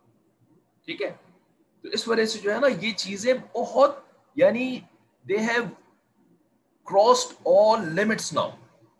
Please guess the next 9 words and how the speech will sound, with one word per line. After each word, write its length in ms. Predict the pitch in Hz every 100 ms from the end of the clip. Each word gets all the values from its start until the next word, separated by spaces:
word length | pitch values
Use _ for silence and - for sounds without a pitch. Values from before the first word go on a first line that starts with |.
| _ _ _ _ _ _
اتنا 440 | 254 240 247 247 240
برا 560 | - - 185 240 226
حال 400 | 180 165 151 147
ہے، 160 | 139 156
اتنا 560 | - 214 - - 208
برا 360 | 190 143 156 156
حال 320 | 143 131 135
ہے 440 | 123 131 156 180 - - _
کہ 400 | - 196 208 214